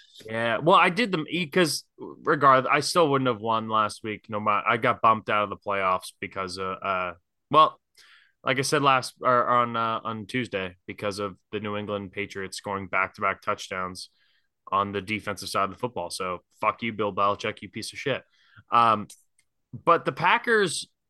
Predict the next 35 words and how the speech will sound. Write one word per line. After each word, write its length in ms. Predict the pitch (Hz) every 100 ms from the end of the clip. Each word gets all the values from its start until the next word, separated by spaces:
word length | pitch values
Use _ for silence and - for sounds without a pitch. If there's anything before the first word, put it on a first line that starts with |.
| _
run 380 | 117 113 147 156
the 80 | 131
ball 320 | 127 123 120
incredibly 560 | 117 110 127 127 120
well. 460 | 113 107 107 104 104 _
They 100 | 113
have 100 | 110
Aaron 300 | 117 127 120
Jones, 320 | 117 110 110
they 120 | 104
have 200 | 98 113 117
A 100 | 113
J 160 | 113
Dillon, 500 | 107 104 104 104 98 - _ _ _
and 360 | - 127 127 131
the 60 | 139
passing 340 | 165 214 233
game's 240 | 190 151 120
also 220 | 113 107
gotten 260 | 95 -
better. 280 | 95 90 82 _ _
And 500 | 110 107 107 107 98 - _ _ _
it 120 | 120
feels 400 | - 156 185 180
like, 280 | 165 165 - -
I 40 |
mean, 240 | 139 151 147
I 100 | 135
actually, 300 | 156 160 -
I 80 | -
wanna 180 | 175 254
look 200 | 202 180
this 180 | 147 -
up 180 | 143 -
because 340 | - 131 104